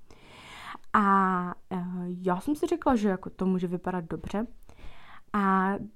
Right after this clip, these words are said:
on mě jako lanařil, ať přijedu k němu, jakože na tu Dolní Moravu a že bude mi nějakou, že mi dá prostě nějakou free lekci. Já jsem se poučila z minulé a vzala jsem s sebou svoji kamarádku,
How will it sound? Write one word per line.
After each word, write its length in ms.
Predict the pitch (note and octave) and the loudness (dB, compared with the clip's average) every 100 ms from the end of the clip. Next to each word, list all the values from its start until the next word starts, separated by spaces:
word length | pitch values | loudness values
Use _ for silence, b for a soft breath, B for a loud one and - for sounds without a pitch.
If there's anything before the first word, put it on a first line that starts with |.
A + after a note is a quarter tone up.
| - - - - | -20 -20 -10 -4
on 160 | G3+ | 2
mě 160 | G#3+ B3+ | 4 4
jako 220 | D4 D#4+ | 2 2
lanařil, 540 | A#3+ F#3 F3 F3+ F3+ F#3 - | 2 2 -2 -2 -4 -2 0
ať 460 | F3+ E3+ F3 - F#3 F3 | 0 0 -4 -6 -4 -4
přijedu 540 | - - G#3 G#3+ G#3 - - - | -4 0 2 4 2 0 -12 -6
k 60 | G3 | 0
němu, 640 | G3 F#3+ F3 E3 G3+ F#4 - - | 2 2 0 0 -2 -4 -8 -4
jakože 420 | G3+ - F3 F#3 | -4 -4 -4 -2
na 100 | F3+ | 0
tu 100 | G#3+ | 2
Dolní 300 | G#3 G#3+ A3 | 4 6 8
Moravu 440 | G3 E3+ F3 C4+ - - | 6 2 0 0 0 0
a 260 | F#3+ F#3 | 2 2
že 400 | F#3 G3+ G3+ G#3 G3+ - - | 2 2 2 0 -2 -8 -6
bude 300 | A3+ C4+ C#4 | 0 2 6
mi 100 | C4 | 6
nějakou, 360 | A3+ A3 A3 | 6 4 2
že 100 | A3 | 6
mi 80 | A#3 | 8
dá 140 | A3+ | 8
prostě 280 | G#3+ A3+ - | 6 0 0
nějakou 240 | G3+ G#3 G#3+ | 0 2 2
free 300 | - G#3 F#3+ | 0 -2 -2
lekci. 440 | - - - F3+ - B B B B B B | -4 -10 -12 -12 -14 B B B B B B
Já 140 | F#3+ G#3+ | 4 6
jsem 140 | E4+ | 4
se 120 | C#4+ | 4
poučila 380 | G#3+ A#3+ - A#3+ | 6 4 6 2
z 60 | G3 | 2
minulé 420 | F3 E3 D#3+ - - | -2 -2 -4 -4 -2
a 400 | G3+ F#3 F3 F3 F#3 | 0 2 0 0 0
vzala 240 | - F#3+ | 6 6
jsem 180 | G3+ G3+ | 6 -2
s 60 | - | -2
sebou 240 | G3+ G#3 | -4 -4
svoji 220 | - G#3+ | -2 -4
kamarádku, 640 | - D#3+ - - - - | -2 -4 -4 -8 -2 -2